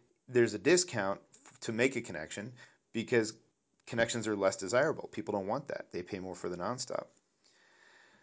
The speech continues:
So this is where it gets really hard, because you can't just do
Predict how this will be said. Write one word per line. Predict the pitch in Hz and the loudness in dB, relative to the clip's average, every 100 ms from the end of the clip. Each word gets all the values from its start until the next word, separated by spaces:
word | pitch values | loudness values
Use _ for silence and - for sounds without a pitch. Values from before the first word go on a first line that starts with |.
| _ | _
So | - 160 156 | 2 6 8
this | 185 185 | 6 6
is | |
where | 175 160 | 6 8
it | |
gets | 147 131 | 8 6
really | 131 117 107 | 8 6 6
hard, | 151 139 - | 6 4 4
because | 120 120 131 120 - - _ _ _ _ _ | -2 4 4 4 -6 -20 _ _ _ _ _
you | 160 143 151 | -10 -4 -4
can't | 147 - 190 185 180 - - _ _ _ | 4 6 8 6 4 2 -12 _ _ _
just | - 143 120 120 - | 4 4 4 -2 2
do | 139 139 131 127 123 127 | 8 10 8 4 0 -4